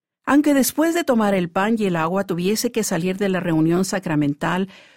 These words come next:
con un niño en brazos retorciéndose para librarse, me aseguraba de estar allí durante ese tiempo especial para recordar. Esperaba anhelosamente esos preciados momentos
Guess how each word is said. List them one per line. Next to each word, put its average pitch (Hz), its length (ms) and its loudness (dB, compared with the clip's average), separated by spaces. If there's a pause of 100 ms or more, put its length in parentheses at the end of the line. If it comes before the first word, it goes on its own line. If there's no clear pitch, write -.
(140)
con 269 220 4
un 285 100 6
niño 233 300 4
en 185 120 2
brazos 190 480 0
retorciéndose 190 1000 -2
para 160 240 -4
librarse, 185 680 -4 (680)
me 240 180 4
aseguraba 202 840 -2 (280)
de 190 100 -2
estar 269 380 0
allí 254 320 0
durante 220 480 0
ese 254 180 -2
tiempo 240 380 0
especial 196 580 -4
para 190 220 -2
recordar. 170 720 -6 (680)
Esperaba 247 640 2
anhelosamente 240 1120 2
esos 170 260 -6
preciados 185 540 -4
momentos 208 640 -2